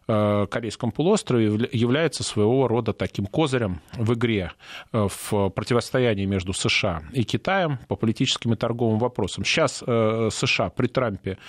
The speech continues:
стали к этим вопросам жёстче подходить, э, вот, и они на-, на-, начали угрожать Китаю санкциями, в том числе и если он не будет помогать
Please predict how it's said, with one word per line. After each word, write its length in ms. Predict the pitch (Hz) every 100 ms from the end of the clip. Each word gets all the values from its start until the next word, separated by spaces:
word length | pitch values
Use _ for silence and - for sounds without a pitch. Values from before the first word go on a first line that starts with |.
| - -
стали 340 | - - 120
к 100 | 113
этим 280 | 123 - 117
вопросам 420 | 113 107 113 -
жёстче 380 | 107 120 104 -
подходить, 580 | - - - 143 208 - - - - - -
э, 80 |
вот, 520 | 139 127 135 110 - -
и 60 |
они 420 | 113 123 135 120 110
на-, 380 | 120 113 117 127
на-, 260 | 131 139 127
начали 480 | 123 117 135 - 113
угрожать 500 | 107 113 117 113 -
Китаю 360 | - - 104 95
санкциями, 760 | - 117 101 - 101 90 85 -
в 80 |
том 140 | - 101
числе 340 | - 110 98
и 120 | 98
если 340 | 107 104 - 104
он 200 | 98 98
не 140 | 107
будет 300 | 98 95 92
помогать 560 | - 107 98 101 87 -